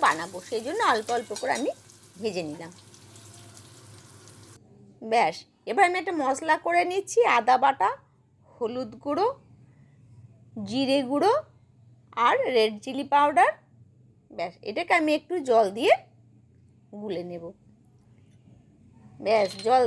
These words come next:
দিয়ে আমি এটাকে ভালো করে গুলে নেব, তাহলে এটা না মশলা কড়াইয়ে দিতে সুবিধা হয়।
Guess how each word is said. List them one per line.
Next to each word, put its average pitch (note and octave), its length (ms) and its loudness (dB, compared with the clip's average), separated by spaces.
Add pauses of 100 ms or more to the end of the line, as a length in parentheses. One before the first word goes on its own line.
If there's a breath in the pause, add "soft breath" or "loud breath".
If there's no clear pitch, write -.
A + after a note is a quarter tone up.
দিয়ে B3+ 200 -2
আমি D#4 140 -2 (680)
এটাকে G3+ 200 -10 (100)
ভালো G3+ 240 -4
করে A3+ 120 -2 (120)
গুলে A#3 280 -2
নেব, C4 120 -2 (500 loud breath)
তাহলে A3+ 360 2 (140)
এটা B3+ 240 -4
না G#4+ 60 0 (120)
মশলা A#3+ 320 0 (100)
কড়াইয়ে G#3 340 6
দিতে A#3+ 200 -6 (220)
সুবিধা F3+ 380 -6 (120)
হয়। E3 180 -8